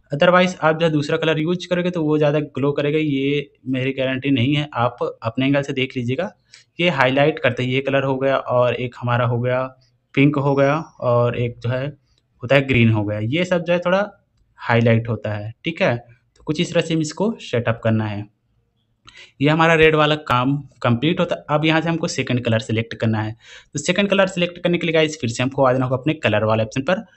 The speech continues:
अब जो कलर यूज़ करना चाहोगे वो कलर आप जो है सिलेक्ट कर लीजिएगा। तो यहाँ से मैं ले लेता हूँ पिंक,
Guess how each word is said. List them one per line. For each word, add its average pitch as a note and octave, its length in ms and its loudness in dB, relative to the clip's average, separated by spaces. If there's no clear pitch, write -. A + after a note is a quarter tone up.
अब D#3 180 0
जो F3+ 100 2
कलर F#3 220 4
यूज़ D#3 240 -2
करना D3+ 240 4
चाहोगे D3 320 2
वो B2+ 140 0
कलर B2 160 -2
आप A#2+ 120 2
जो B2 120 -4
है A#2+ 80 0
सिलेक्ट B2 300 -2
कर D3+ 100 -2
लीजिएगा। D3+ 340 0
तो D#3+ 140 -6
यहाँ A#2 200 -2
से B2 120 -2
मैं C3 140 2
ले B2 100 0
लेता A#2+ 200 0
हूँ E3 200 -4
पिंक, A2+ 260 0